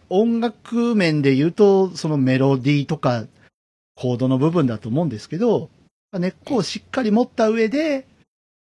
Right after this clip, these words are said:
ちょっとソロの曲を、をやるとか、いうのもあっていいと思うし、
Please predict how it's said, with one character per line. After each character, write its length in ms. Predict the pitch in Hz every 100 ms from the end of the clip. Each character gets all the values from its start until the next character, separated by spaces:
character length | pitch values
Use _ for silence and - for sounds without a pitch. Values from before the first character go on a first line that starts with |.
| _ _ _ -
ち 100 | 320
ょ 20 |
っ 20 |
と 100 | -
ソ 140 | -
ロ 120 | 143 120
の 180 | 113 - -
曲 280 | - - 117
を、 80 | 110 - _ _ _ _ _
を 120 | 120
や 140 | 110 113
る 80 | -
と 120 | 117
か、 280 | - - - _ _ _ _ _ _ _ _ _ _ _
い 60 | 147
う 60 |
の 80 | 180
も 120 | 247
あ 40 | 156
っ 80 | -
て 260 | 123 113 _
い 100 | 139
い 40 | 120
と 120 | 107
思 160 | 104 101
う 20 |
し、 300 | - 233